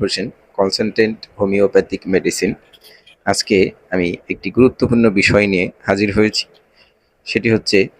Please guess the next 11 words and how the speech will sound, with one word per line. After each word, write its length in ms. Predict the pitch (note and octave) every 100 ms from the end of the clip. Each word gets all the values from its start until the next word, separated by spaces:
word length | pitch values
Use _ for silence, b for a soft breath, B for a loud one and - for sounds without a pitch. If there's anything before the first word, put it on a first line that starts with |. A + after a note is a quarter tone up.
| _ _ _ _ _ _ _ _ _ - _ - G#2
যদি 240 | G#2+ G2 G2 F#2
আপনি 160 | F#2+ G2
এক 60 | G2 -
মাস 180 | G2 - - - - _
চিনি 340 | - B2 A#2+ A#2+ A#2+ A#2+ _
বন্ধ, 220 | G#2 G#2 G2+ -
খাওয়া 220 | G2+ G2+
বন্ধ 240 | G2 G2+ F#2+ G2
রাখেন, 260 | F#2 - F2+ D#2+ _ b b b b -
আপনার 280 | F#2+ - A2 -
শরীরে 380 | A2 G#2 F#2